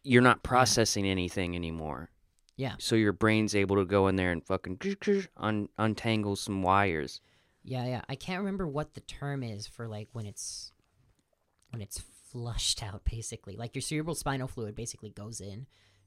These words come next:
Speaker 2: and it, like, clears through and it, like, clears it out.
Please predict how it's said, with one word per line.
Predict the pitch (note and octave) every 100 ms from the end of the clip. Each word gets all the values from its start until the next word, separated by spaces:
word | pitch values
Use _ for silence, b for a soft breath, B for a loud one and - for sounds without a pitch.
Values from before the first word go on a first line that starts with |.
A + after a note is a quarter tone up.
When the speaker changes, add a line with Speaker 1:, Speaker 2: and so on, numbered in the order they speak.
| _ -
Speaker 2:
and | A#2
it, | G2
like, | F#2+ - _ _
clears | - - A#2 A2+ A2 -
through | A#2 A2 B2+ C#3+ _ _ _ _ _ _ A2
and | A2 A2+ G#2+ G#2 _
it, | G#2 G2+ _ _ -
like, | - _
clears | A2+ G2+
it | -
out. | -